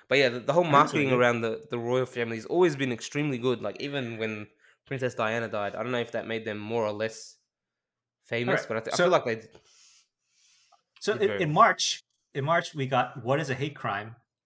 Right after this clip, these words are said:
Speaker 2: And I'm like, "Hmm." I for-, I actually forgot what happened in March, so you, you have to remind me what happened about hate crimes.
Speaker 1: Was this, like, the whole push towards, was this the whole Stop Asian Hate part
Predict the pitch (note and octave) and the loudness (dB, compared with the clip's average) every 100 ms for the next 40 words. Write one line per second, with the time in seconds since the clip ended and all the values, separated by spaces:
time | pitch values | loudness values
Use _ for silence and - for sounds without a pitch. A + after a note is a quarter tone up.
0 | _ _ _ _ _ - C#3 C#3 C#3 C3+ | _ _ _ _ _ -4 -2 -2 -4 -6
1 | - _ B3 F3+ B2 G#2 A#2 C3 - C3+ | -14 _ -8 -4 -4 -8 -16 -16 -12 -8
2 | D#3+ D#3 - - E3+ D#3+ D#3+ C3 C3 A#2+ | -8 -8 -12 -4 -4 -2 -4 0 0 0
3 | A2+ G#2+ G#2+ G#2 - - B2 A2 A#2+ A#2 | -4 -6 -10 -10 -10 -10 -10 -10 -10 -12
4 | A2+ A#2+ G#2+ G#2 G2+ G2+ G2+ G2+ G2+ G#2 | -6 -6 -6 -12 -10 -10 -12 -14 -16 -10
5 | G#2+ - G#2+ A2+ _ _ _ _ _ _ | -10 -12 -18 -20 _ _ _ _ _ _
6 | _ _ A#2 A2+ - G#2+ - G#2+ B2 - | _ _ -10 -10 -8 -12 -10 -12 -12 -16
7 | - _ _ _ _ _ _ _ _ _ | -20 _ _ _ _ _ _ _ _ _
8 | - C3 E3+ - E3 C#3 B2+ B2+ A#2 - | -14 -12 -10 -8 -6 -4 -4 -4 -6 -16
9 | _ _ _ _ - C3 - - _ A#2+ | _ _ _ _ -12 -12 -12 -20 _ -12
10 | A2+ A#2 A2+ A2 G#2+ - - _ _ _ | -8 -6 -4 -6 -10 -16 -20 _ _ _
11 | _ _ _ C3 - E3+ D3+ C3 - C3+ | _ _ _ -16 -6 -4 -2 -4 -6 -6
12 | - A#2+ A2+ G#2 A2+ - C#3 - | -6 -8 -8 -10 -12 -8 -8 -8